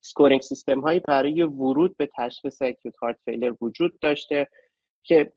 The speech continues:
شاید از بین همه اینا که اسم بردم، باستن بهترینش باشه. دقت کنید تو سه تا ارای ها، ام، هیستوری فیزیکال اگزم فقط چست اکس ری می‌تونه بیمار رو بین unlikely تا definite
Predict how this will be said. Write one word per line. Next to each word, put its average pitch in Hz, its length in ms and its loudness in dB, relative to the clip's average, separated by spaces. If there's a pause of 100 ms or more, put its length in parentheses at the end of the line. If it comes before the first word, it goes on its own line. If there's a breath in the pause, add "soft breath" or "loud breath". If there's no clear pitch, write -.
شاید 156 220 4
از 139 160 0
بین 156 180 0
همه 143 260 -2
اینا 139 180 -4
که 135 260 -8
اسم 123 300 -8
بردم، 131 400 0
باستن 147 420 -2
بهترینش 135 760 -2
باشه. 165 260 -6
دقت 143 440 -6
کنید 160 260 -6
تو - 140 -14
سه - 340 -2
تا 185 200 -2
ارای 131 460 2
ها، - 360 -6
ام، 113 580 -4
هیستوری 127 460 -6
فیزیکال 123 500 -6
اگزم 143 360 -4
فقط 160 400 2
چست - 340 -6
اکس - 280 -8
ری 165 240 -2 (340)
می‌تونه 175 300 -2
بیمار 147 480 0
رو 170 100 2
بین 156 560 -2
unlikely 139 920 -2
تا 139 100 -6
definite 143 640 -4